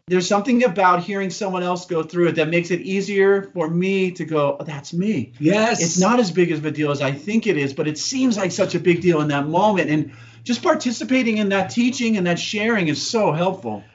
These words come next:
Speaker 2: I know we gotta get to our reading.
Speaker 1: Yeah, we got a bunch of things we gotta do. We only got five minutes left
Speaker 2: Oh,
Speaker 1: in the show.
Speaker 2: but I just wanna say that has been so helpful to me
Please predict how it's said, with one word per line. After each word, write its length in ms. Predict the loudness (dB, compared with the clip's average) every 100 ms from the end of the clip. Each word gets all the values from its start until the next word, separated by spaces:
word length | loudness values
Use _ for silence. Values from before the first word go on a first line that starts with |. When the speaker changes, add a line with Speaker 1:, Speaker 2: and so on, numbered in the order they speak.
| -4
Speaker 2:
I 160 | -2 0
know 220 | 4 4
we 120 | 4
gotta 200 | 2 -2
get 260 | -2 -6 -6
to 100 | -2
our 140 | -2 0
reading. 400 | -2 -2 0 0
Speaker 1:
Yeah, 120 | 4
we 100 | 4
got 160 | 4 2
a 40 |
bunch 220 | 2 2
of 80 | 0
things 200 | -2 -2
we 60 | -2
gotta 140 | -2
do. 120 | 0
We 40 | -2
only 140 | 0
got 180 | -4 -4
five 200 | -6 -6
minutes 200 | -6 -4
left 200 | -2 -2
Speaker 2:
Oh, 20 |
Speaker 1:
in 60 | -6
the 60 |
show. 420 | -8 -6 -4 -4 -4
Speaker 2:
but 140 | -4
I 100 | -2
just 220 | -4 -8 -6
wanna 200 | -6 -6
say 260 | -2 -2
that 320 | -2 -4 -4
has 140 | -4 -10
been 240 | -14 -12
so 340 | -10 -4 -2 -2
helpful 640 | -4 -8 -10 -10 -10 -6 -4
to 80 |
me 420 | -2 -4 -6 -8